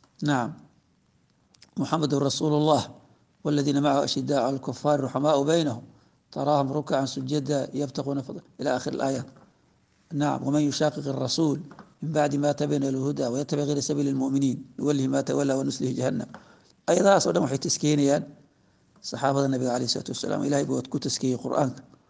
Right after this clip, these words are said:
Soo ma arkaysid? Marka qofkii gaalaysiinaya, hadda Qur'aankaasuu beeninaya. Marka waa saasuu gaalnimo ku xukumay Abu Zur'a Ar-Razi. "Bal man yashuku fi kufri, fi kufri mithli hadha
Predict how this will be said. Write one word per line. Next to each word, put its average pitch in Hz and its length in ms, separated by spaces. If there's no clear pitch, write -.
Soo 143 160
ma 135 120
arkaysid? 127 360
Marka 165 180
qofkii 202 300
gaalaysiinaya, 156 800
hadda 143 160
Qur'aankaasuu 160 520
beeninaya. 123 480
Marka 139 240
waa 135 160
saasuu 139 480
gaalnimo 139 400
ku 143 120
xukumay 139 380
Abu 131 140
Zur'a 123 280
Ar-Razi. 127 460
"Bal 180 220
man 151 120
yashuku 151 400
fi 147 120
kufri, 151 360
fi 151 140
kufri - 300
mithli 151 280
hadha 151 320